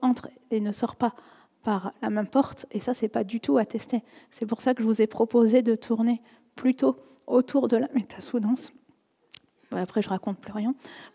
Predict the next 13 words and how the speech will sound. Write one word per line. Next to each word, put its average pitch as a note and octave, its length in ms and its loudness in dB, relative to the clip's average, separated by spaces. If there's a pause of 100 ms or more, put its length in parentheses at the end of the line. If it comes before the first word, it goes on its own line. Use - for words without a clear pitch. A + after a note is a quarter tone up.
pour B3 200 0
que - 200 4 (320)
<laughs> - 320 -20
on G#3+ 100 0
n'ait G3+ 140 0
pas B3+ 160 4
ces B3+ 160 2
problèmes A3 420 2
de, A3 400 -2 (160)
de G#3+ 80 4
croisement A#3 720 4 (220)
des G3 160 -4
flux. - 280 -6